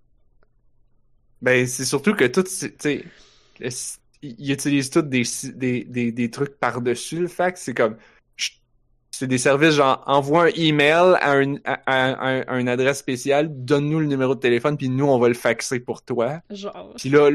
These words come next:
Speaker 1: le, ils reçoivent le fax, puis ils sont comme, « Oui, mais on veut pas recevoir un fax, peux-tu me le numériser puis me l'envoyer par email ? » Fait que c'est quand même des emails, mais qui,
Speaker 2: Ah.
Speaker 1: comme, passent par fax.
Speaker 2: C'est si con.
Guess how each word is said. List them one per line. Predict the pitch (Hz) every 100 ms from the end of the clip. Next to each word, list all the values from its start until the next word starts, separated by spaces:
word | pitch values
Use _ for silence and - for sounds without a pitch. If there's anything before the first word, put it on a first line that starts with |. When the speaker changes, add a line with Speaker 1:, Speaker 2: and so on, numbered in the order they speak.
| -
Speaker 1:
le, | 143 151 - -
ils | 156
reçoivent | 135 - 170 151
le | 147
fax, | 135 165 165 -
puis | -
ils |
sont | 117
comme, « | 117 110
Oui, | 113
mais | 107
on | 98
veut | 98
pas | 120
recevoir | - 120 107 113
un | 101
fax, | - 135 -
peux-tu | - 120 -
me | 147
le | 139
numériser | 131 135 131 123 127 120 156
puis | -
me | 131 123
l'envoyer | 120 117 113 117 123
par | 120 117
email ? » | 117 117 127 143 147
Fait | 143
que | -
c'est | 185
quand | 180 160
même | 196 202
des | 175 165
emails, | 175 160 156 202 214 196 190
mais | 175
qui, | - - 175 175
Speaker 2:
Ah. | 147 156 - -
Speaker 1:
comme, | 156 147
passent | - 160 151 151
par | - 143 -
fax. | _ - 156 156 _ - - _ _
Speaker 2:
C'est | - - 214
si | - - 262
con. | 233 208